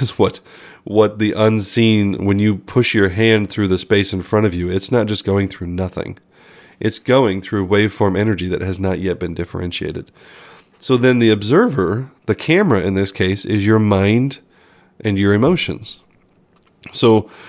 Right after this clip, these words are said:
when that waveform energy comes to you and you're observing poverty and lack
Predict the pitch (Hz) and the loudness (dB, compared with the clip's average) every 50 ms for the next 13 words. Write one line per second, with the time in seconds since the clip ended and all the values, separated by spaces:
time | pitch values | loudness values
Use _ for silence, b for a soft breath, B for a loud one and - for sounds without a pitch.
0 | B B B B 117 120 120 139 147 139 120 123 135 156 160 151 - 147 139 127 | B B B B 0 2 4 4 4 4 4 4 4 4 4 4 2 2 2 2
1 | 123 131 151 165 143 104 101 101 95 - 113 123 160 165 - - 117 101 90 90 | 4 2 2 2 2 0 -2 -2 -2 0 0 0 0 -2 -4 -4 -2 -2 0 2
2 | 90 90 95 95 B B B B B B B - 110 110 117 131 131 123 110 95 | 2 0 0 -2 B B B B B B B 0 0 2 4 4 4 4 2 0
3 | 95 113 131 151 143 123 110 98 95 92 - - - 104 107 110 107 113 113 110 | 2 2 2 4 4 2 0 0 0 -4 -6 -4 -2 0 0 0 0 -2 -2 0
4 | 110 107 107 107 - - - 95 90 90 92 95 101 101 104 104 95 - - - | 0 -2 -4 -6 -8 -6 -4 -4 -2 0 0 0 2 2 0 0 -2 -6 -12 -20